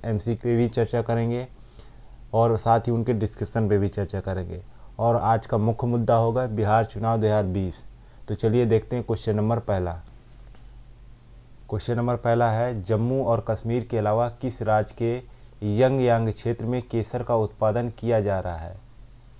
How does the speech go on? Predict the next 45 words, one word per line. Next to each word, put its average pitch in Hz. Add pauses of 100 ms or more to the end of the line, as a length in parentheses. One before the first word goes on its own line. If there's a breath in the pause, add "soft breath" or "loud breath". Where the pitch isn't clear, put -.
(400)
किस 127
राज्य 117
के 127 (120)
यंगयांग 117
क्षेत्र 110 (100)
में 120
केसर 117
का 117
उत्पादन 107
किया 107
जा 95
रहा 87
है? 85 (520 loud breath)
तो 110
ये 110
जो 117 (120)
यंगयांग 117
क्षेत्र 113
पड़ता 107
है, 113
ये 117
कहाँ 107
पर 107
है? 117 (540 soft breath)
ये 107
जो 107
है 120 (920 loud breath)
सिक्किम 123
में 104
है। 95
सी 120
आंसर 113
सही 95
है। 85 (460 soft breath)
कश्मीर 120
घाटी 110
की 123
केसर 113
की 113
महक 110
अब -
पूर्वोत्तर 113
तक 110
भी 107
फैलेगी। 95